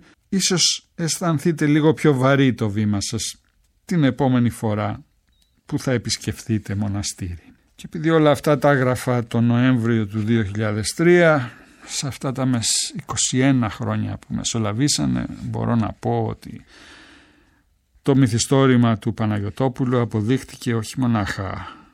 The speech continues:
ε, διορατικό, αν πίστευα στις προφητείες θα σας έλεγα ότι ήταν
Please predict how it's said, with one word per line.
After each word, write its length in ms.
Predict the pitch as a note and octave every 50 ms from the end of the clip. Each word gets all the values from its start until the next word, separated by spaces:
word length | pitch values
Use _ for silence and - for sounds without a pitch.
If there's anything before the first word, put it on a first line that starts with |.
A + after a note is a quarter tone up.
| _ - C#4+ C4 -
ε, 260 | B2 A#2+ A#2 A2+ A2+
διορατικό, 840 | A#2 B2 C#3+ C3 B2 A#2 A2+ G#2+ - A2+ G#2+ - D3 D#3+ E3 E3 - - - - - - _ _ _ _ _ _ _ _ _ _ _ _ _ _ _
αν 220 | B2 B2 A#2+ A#2
πίστευα 420 | - C3 A#2 - - B2 G#2+ G#2
στις 120 | G2+ G2 -
προφητείες 580 | - A2 A2 - - A2+ A2 - C#3 C#3 A#2
θα 100 | - A#2
σας 180 | G#2+ - - -
έλεγα 320 | C3+ C3 A#2+ A#2+ G#2+ A#2+
ότι 220 | A#2+ A#2 - - C#3+
ήταν 400 | C#3 B2+ - C3+ C3 A#2+ B2